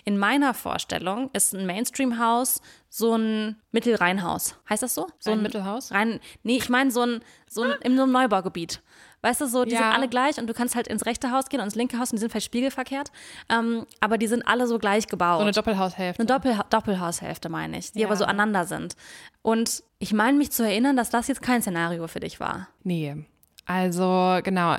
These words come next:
Speaker 2: ich krieg auch eine Gänsehaut, wenn ich an so Neubausiedlungen denke.
Speaker 1: Mhm.
Speaker 2: Ähm, und wir haben schon immer so gesagt, wir würden schon gerne ein Haus haben, aber <laughs> es soll, also, und da fängt dann wieder dieses Thema Abgrenzung an. Also wir hätten schon gern ein Haus,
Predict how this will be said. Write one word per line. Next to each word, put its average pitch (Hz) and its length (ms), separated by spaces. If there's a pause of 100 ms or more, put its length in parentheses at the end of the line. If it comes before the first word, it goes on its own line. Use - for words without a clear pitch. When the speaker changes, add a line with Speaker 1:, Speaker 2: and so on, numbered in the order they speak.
(240)
Speaker 2:
ich - 180
krieg 226 280
auch 220 160
eine 226 140
Gänsehaut, 226 420
wenn 202 140
ich - 180
an 190 240
so 185 180
Neubausiedlungen 220 600
denke. 294 300 (140)
Speaker 1:
Mhm. 196 300 (520)
Speaker 2:
Ähm, 202 640 (220)
und 190 340
wir 202 240
haben 214 140
schon 202 260
immer 202 260
so 190 120
gesagt, 190 340
wir 185 280
würden 190 220
schon 208 260
gerne 214 200
ein 208 120
Haus 202 200
haben, 196 180
aber 175 240 (400)
<laughs> - 320
es - 160
soll, 190 340 (120)
also, 190 340
und 208 140
da 202 100
fängt 247 220
dann 214 100
wieder 208 160
dieses 185 240
Thema - 160
Abgrenzung - 480
an. 226 140
Also 185 180
wir 175 80
hätten 180 220
schon 240 220
gern 320 160
ein 311 60
Haus, 359 180